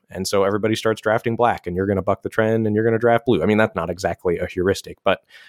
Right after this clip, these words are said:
just knowing that stuff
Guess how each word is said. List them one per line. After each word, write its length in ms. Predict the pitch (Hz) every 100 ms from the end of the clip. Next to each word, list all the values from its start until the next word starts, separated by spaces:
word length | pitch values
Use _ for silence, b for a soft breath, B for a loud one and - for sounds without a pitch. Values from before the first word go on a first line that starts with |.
| B
just 180 | - 139
knowing 640 | 123 123 135 170 160 120 107 - _ _ -
that 380 | 101 110 107 -
stuff 560 | - - 123 90 -